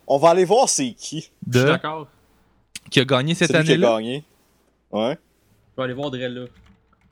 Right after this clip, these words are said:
Speaker 3: Oscar deux mille quatorze.
Speaker 1: Tu vas aller voir ?
Speaker 2: C'était peut-être, euh,
Speaker 3: Ah, c'est Eddie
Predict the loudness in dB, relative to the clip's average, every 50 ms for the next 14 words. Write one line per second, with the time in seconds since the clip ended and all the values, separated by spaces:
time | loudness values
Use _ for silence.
0 | _ _ _ _ _ _ _ _ _ _ _ -12 -12 -10 -10 -10 -10 -8 -10 -10
1 | -12 -12 -14 -12 -6 -2 -2 -2 -2 -2 -2 -4 -4 -4 -6 -12 _ _ _ _
2 | -16 -8 -6 -6 -6 -4 _ -4 -4 -4 -4 _ -4 -4 -2 -4 -4 -4 -4 -6
3 | -6 -6 -6 -4 -4 -2 -2 -2 -4 -4 -4 -4 -4 -4 -4 -6 -8 -10 -10 -8
4 | -8 -8 -10 -10 -12 -12 -14